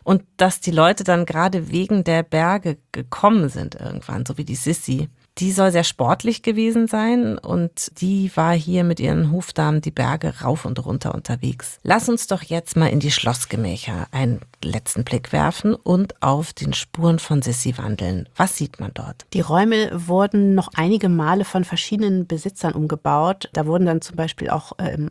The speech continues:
Speaker 2: Räume zu großen Sälen zusammengelegt zum Repräsentieren. Aber es ist noch immer sehr beeindruckend, äh, mit schönen floralen Tapeten, großen Kachelöfen, mit bemalten Fliesen und Möbeln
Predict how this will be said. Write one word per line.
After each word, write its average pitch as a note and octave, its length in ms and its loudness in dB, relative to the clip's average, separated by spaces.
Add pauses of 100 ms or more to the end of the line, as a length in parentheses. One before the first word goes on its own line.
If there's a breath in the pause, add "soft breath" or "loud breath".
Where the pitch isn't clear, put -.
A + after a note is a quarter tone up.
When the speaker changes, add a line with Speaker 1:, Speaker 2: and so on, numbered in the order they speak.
Speaker 2:
Räume D#3 380 2
zu - 140 -8
großen E3 340 -2
Sälen D#3+ 320 2
zusammengelegt G#3 880 0
zum D#3+ 160 0
Repräsentieren. D#3 1200 -2
Aber F#3 160 4
es - 80 -4
ist A3+ 100 -6
noch G3 120 0
immer G3+ 300 4
sehr D#3+ 280 4
beeindruckend, C3+ 880 0
äh, C3+ 120 -2
mit C#3 200 -2 (260)
schönen F3 380 6
floralen D#3 540 0
Tapeten, D#3 840 -2
großen F#3+ 440 -2
Kachelöfen, F3 1040 -2 (260 soft breath)
mit E3+ 100 -6 (120)
bemalten D#3+ 480 0
Fliesen F3+ 680 0
und D3+ 140 -4 (100)
Möbeln F3+ 800 2